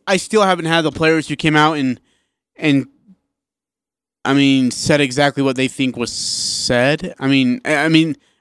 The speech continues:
unless the report comes out and says that, like, I, I still wanna, I want a player to come out who was angry about the situation and say, "Hey, look, this is what happened." If you're gonna go out there and throw Noel Cockett under the bus,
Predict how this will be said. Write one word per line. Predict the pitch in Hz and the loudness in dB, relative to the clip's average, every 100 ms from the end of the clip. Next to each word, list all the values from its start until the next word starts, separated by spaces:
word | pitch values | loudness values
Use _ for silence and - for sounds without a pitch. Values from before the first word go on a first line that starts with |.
| - | 0
unless | 156 185 | 0 2
the | 196 | 0
report | 160 - 170 165 - | 0 2 2 2 0
comes | 156 147 | -4 0
out | 151 | 0
and | 143 123 | 0 -6
says | - - 147 147 | -8 0 0 2
that, | 156 160 185 180 _ _ _ _ _ | 2 2 2 -4 _ _ _ _ _
like, | 160 160 | 0 4
I, | 285 240 | 4 2
I | - | 0
still | 185 - 262 | -2 2 2
wanna, | 269 214 | 2 2
I | 190 170 | 2 2
want | 196 247 | 2 2
a | |
player | 190 190 196 | 0 0 0
to | 180 | 0
come | 180 180 | 0 2
out | 139 131 170 _ _ _ | 2 0 -2 _ _ _
who | - 190 | 0 4
was | 214 - - | 4 2 -2
angry | 147 156 180 | 0 2 2
about | 175 175 | 4 2
the | 175 | 2
situation | 196 180 190 143 143 - 170 185 - _ _ _ _ _ _ _ _ _ _ | -2 0 2 4 2 0 0 -2 -6 _ _ _ _ _ _ _ _ _ _
and | 170 | -2
say, | 156 208 | 0 2
"Hey, | 196 | 2
look, | 202 233 156 | 4 2 0
this | - 165 | -4 -4
is | 175 | 0
what | 196 | 2
happened." | 185 208 165 | 4 2 -2
If | 147 - | -4 -2
you're | 330 | 0
gonna | 247 | 4
go | |
out | 233 | 4
there | 214 214 | 4 2
and | 185 | 0
throw | - | 0
Noel | 196 180 185 | 2 4 2
Cockett | - 175 170 180 | 2 0 0 -2
under | 165 | -2
the | 160 | 0
bus, | 147 143 165 - | 2 2 2 -4